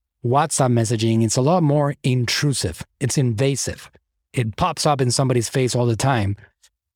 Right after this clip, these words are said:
So doing, if you're doing something, if you're doing promotional material, then one a week or twice a week,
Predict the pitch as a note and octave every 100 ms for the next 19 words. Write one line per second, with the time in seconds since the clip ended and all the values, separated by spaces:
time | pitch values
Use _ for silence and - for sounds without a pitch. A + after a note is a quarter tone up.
0 | _ - - D3 C#3+ C#3+ C3 F3 F#3 F3
1 | E3+ F3+ - E3 D#3 E3 D3 F#3+ F3+ D#3+
2 | E3 D#3+ D#3 C#3+ E3+ D#3 F3+ E3+ D3 C3+
3 | C#3 D3+ D#3+ C#3+ A#2+ - B2+ D3 F3 -
4 | _ _ _ _ _ _ - C3 A#2+ A#2+
5 | A#2+ A#2 A#2 C#3 D#3 _ _ _ C3 B2
6 | C3+ D3+ A#2+ C3+ D3+ - B2 A2+ A#2 B2
7 | - _ - C3 B2+ C#3+ - - A2+ C#3+
8 | - -